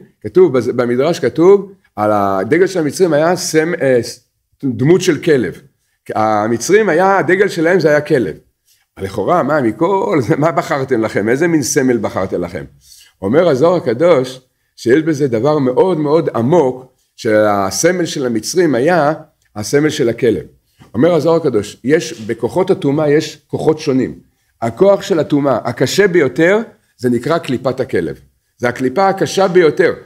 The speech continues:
זה קליפת הכלב, ולכן ישמעאל זה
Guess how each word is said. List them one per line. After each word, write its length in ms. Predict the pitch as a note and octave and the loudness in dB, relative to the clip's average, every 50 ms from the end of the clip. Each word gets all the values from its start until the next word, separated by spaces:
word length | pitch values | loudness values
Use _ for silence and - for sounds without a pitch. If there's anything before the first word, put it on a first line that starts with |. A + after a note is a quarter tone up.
| _ _ _ _ | _ _ _ _
זה 100 | - A#2 | -6 -2
קליפת 340 | A#2 B2 A2 - D#3+ E3 F3 | -2 0 0 0 0 0 0
הכלב, 460 | D3+ - - G2+ F#2 F#2+ G#2 C3+ D#3 E3 - - _ _ _ _ _ _ _ - | -2 -2 -2 -2 0 2 2 2 0 -2 -6 -18 _ _ _ _ _ _ _ -4
ולכן 580 | G#2 G#2 G#2 - - F#3 G3+ F3+ D3+ D3+ - - - - _ _ _ _ _ - | -2 -2 -2 0 2 2 2 2 2 0 -2 -6 -10 -20 _ _ _ _ _ -8
ישמעאל 720 | B2 A2+ - - C3 B2+ C3 - - F#3+ F#3+ F#3 F#3 F3+ F3 F3 F3+ - - _ _ | -6 -6 -4 -2 -2 -2 0 2 2 2 4 4 4 2 0 0 -4 -10 -16 _ _
זה 400 | G2+ F#2 A2 C#3+ D3 D3 D3 D3+ | -8 -2 2 2 4 4 2 2